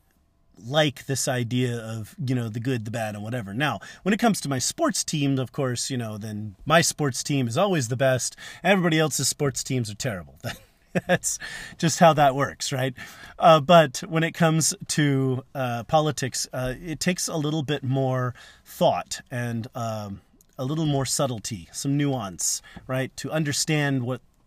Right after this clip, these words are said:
is good, bad, and whatever. Uh, good, you know, people that I generally like, politicians that I generally like, uh, have been known to embrace terrible policies. Politicians that I despise have been known to embrace great policies. Uh, not a big fan of Barack Obama,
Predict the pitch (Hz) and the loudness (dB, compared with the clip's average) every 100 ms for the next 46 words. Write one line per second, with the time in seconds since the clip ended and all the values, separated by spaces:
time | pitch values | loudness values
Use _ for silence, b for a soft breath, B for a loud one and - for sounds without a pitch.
0 | - 123 113 170 151 131 139 131 123 127 | -10 -8 -2 -2 0 0 0 0 -2 -2
1 | 123 107 B B B - 139 139 110 175 | -4 -8 B B B 0 2 2 2 0
2 | 147 127 _ - 320 151 139 127 160 160 | 0 -10 _ -20 -8 -4 -4 -2 -4 -2
3 | 151 147 131 160 160 135 160 190 - 127 | -2 0 0 0 0 2 2 2 -2 -8
4 | 135 - 156 170 165 170 160 151 165 170 | -6 -4 -4 -2 -4 -4 -4 -4 -4 -4
5 | 165 156 170 175 - - 120 123 123 120 | -2 0 0 -2 -12 -10 -6 -4 -4 -6
6 | 131 143 139 156 170 165 160 139 170 185 | -4 -2 0 0 0 0 0 -2 -2 0
7 | - - 165 196 196 190 190 277 175 - | -2 0 2 2 0 4 4 4 0 -4
8 | 143 - - B B B - 143 160 165 | -8 -14 -14 B B B 0 0 2 0
9 | - 160 123 139 135 127 - 165 226 190 | 0 -2 -2 -2 -2 -2 2 4 4 4
10 | 117 110 117 120 135 135 - 135 135 160 | -4 -4 -2 -2 -4 -6 -8 -6 -2 -2
11 | 190 - _ - 226 262 - - 101 - | -4 -6 _ -4 -2 -2 -4 -4 -10 -12
12 | 117 - 107 95 98 117 120 - 120 107 | -14 -14 -12 -10 -8 -8 -8 -10 -10 -4
13 | 127 - 139 143 127 135 151 165 135 139 | -4 -2 -2 -2 0 2 2 2 0 0
14 | 160 208 | 0 -2